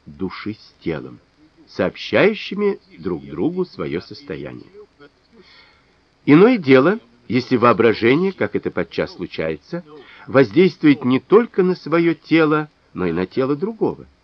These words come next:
И подобно тому, как больное тело переносит свои немощи на соседей, что видно хотя бы на примере чумы, сифилиса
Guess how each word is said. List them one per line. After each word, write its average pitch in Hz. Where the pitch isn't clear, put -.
И 101
подобно 117
тому, 127
как 107
больное 117
тело 92
переносит 98
свои 92
немощи 92
на 80
соседей, 95
что -
видно 92
хотя 101
бы 92
на 95
примере 104
чумы, 98
сифилиса 156